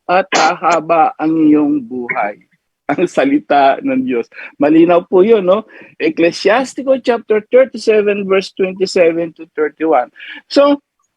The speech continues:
yan ang mga iba-ibang dahilan na pwedeng magkasakit ang tao. So, kung pag-isipan natin, Unang Korinto chapter three, verse sixteen to seventeen naman, napakalinaw doon,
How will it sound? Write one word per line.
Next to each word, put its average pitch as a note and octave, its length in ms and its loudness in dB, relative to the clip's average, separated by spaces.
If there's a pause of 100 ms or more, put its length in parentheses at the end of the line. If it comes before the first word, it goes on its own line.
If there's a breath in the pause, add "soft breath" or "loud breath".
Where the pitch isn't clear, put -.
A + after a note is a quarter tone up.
(120)
yan C4+ 160 2
ang D4 160 0
mga C4+ 240 0
iba-ibang A#3+ 560 -2
dahilan G#3+ 480 0
na F3 240 -4
pwedeng F3+ 320 -2
magkasakit - 480 -6
ang E3 160 -2
tao. B2 480 0 (480)
So, F3 100 4 (1080)
kung F#3 400 -4
pag-isipan F#3+ 580 -2
natin, A3+ 300 0
Unang G3+ 320 -2
Korinto G#3 400 0
chapter F3+ 400 -4
three, F3+ 240 -2
verse E3 180 0
sixteen - 400 -8
to F3+ 80 -10
seventeen E3 540 0
naman, D#3+ 320 2
napakalinaw E3 720 -2
doon, C3 240 0